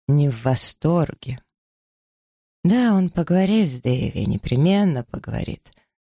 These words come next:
Поставить молодого Блэра на место в любом случае полезно. Приняв решение, он отодвинул стул от стола. Надел и зашнуровал ботинки, которые грелись у каминной решётки,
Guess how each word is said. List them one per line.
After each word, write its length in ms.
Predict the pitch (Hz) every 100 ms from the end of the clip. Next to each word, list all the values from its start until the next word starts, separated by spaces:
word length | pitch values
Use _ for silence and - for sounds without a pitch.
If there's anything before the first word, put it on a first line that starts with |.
| -
Поставить 500 | 110 - 170 165 131
молодого 380 | 123 120 147
Блэра 360 | 117 113 147 147
на 120 | 123
место 380 | 117 120 139 127
в 40 |
любом 420 | 117 110 110 160 180
случае 480 | - 127 - -
полезно. 600 | 110 - 123 113 - - - _ _ _ _ _ _
Приняв 360 | - 139 196 185
решение, 600 | 180 - 131 127 160 165
он 60 |
отодвинул 500 | 131 123 117 135 165
стул 340 | 156 - 123 117
от 120 | 123
стола. 500 | - - 156 147 - _ _ _ _ _ _
Надел 300 | 120 120 156
и 20 |
зашнуровал 540 | 143 123 - 120 117 113
ботинки, 580 | - - 131 143 - 151
которые 360 | - 123 120
грелись 500 | 107 139 127 110 -
у 40 | -
каминной 440 | 113 110 113 -
решётки, 640 | - - - 165 - 190